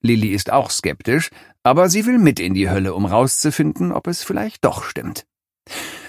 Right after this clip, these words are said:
Aaron und Gustav haben definitiv kein Dämonenblut in sich, aber sie haben sofort gesagt, dass sie uns begleiten wollen.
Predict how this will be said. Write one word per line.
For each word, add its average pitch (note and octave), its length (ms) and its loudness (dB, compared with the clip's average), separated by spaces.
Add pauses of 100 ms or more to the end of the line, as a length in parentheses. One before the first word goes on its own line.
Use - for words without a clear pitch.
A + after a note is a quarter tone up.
(140)
Aaron G3+ 420 8
und G3+ 180 4
Gustav F#3 480 4
haben G3+ 240 0
definitiv F#3 680 0
kein F#3+ 320 2
Dämonenblut F2+ 680 -2
in F#2 200 -6
sich, F2 260 -6
aber D3 120 -4
sie C3+ 140 2
haben C#3+ 180 4
sofort C#3 560 0
gesagt, G#2+ 440 0
dass A2+ 120 0
sie G2 80 -2
uns G#2 180 -4
begleiten E2+ 520 -2
wollen. F#2+ 300 -6